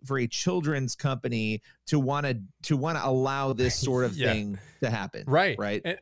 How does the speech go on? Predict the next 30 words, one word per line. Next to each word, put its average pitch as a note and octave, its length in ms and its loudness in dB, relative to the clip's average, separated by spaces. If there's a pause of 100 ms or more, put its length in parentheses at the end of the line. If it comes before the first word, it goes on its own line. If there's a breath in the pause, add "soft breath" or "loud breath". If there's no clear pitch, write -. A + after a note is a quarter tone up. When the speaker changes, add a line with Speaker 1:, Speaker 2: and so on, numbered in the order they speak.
Speaker 2:
and F3+ 220 -4
well, F3 160 6
and E3 140 2
it's D3+ 160 -4
interesting G3+ 220 -4
to G#3+ 40 -2
your A#3 100 -2
point C#3 260 0
about, A2 180 2
like, A2+ 200 -2
spiritual A#2+ 600 -2
warfare. G#2 560 0 (320 soft breath)
And B2 120 0
as A#2 140 0
Christians, C3+ 540 0
you A#2+ 80 4
know, G#2 160 2
you, A2+ 160 -2
you C3 160 -2
talk A2+ 300 0
a A2+ 40 0
lot G2+ 160 2
about G2+ 240 0
it. A2 40 -2
You've G#2+ 100 -6
got G#2 120 2
a G2+ 40 -6
book G#2 240 -4
on F#2+ 160 2
it, A#2 160 -2